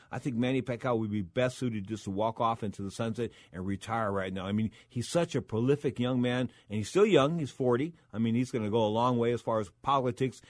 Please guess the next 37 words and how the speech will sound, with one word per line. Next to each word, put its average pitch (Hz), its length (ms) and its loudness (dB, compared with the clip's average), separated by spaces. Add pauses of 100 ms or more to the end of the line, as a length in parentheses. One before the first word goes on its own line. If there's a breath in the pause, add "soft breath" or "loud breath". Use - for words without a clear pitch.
(140 soft breath)
in 110 200 -2
the 110 100 -2
Philippines 123 540 -2
are - 20 -6
concerned. 123 380 -4
That's 113 200 -4
without 123 360 0
a 117 60 2
doubt. 117 260 -2
I 110 80 -6
think 120 180 -6
he's 107 140 -2
destined 120 340 -4
to 104 60 -2
become 113 260 -2
president. 120 500 -2 (300 soft breath)
Of - 60 -20
course, 131 200 0
I 123 120 -2
don't 113 160 0
know 110 220 0
if, 107 340 -10
if - 80 -20
he'll, 117 140 -4
he'll 104 180 -4
be 110 260 0 (800 soft breath)
worthy 160 380 4
of 113 120 6
being 113 200 0
president, 123 420 -2
but 110 80 0
who 143 220 2
am 127 100 4
I 180 140 2
to 147 80 0
talk 127 240 0
about 120 240 0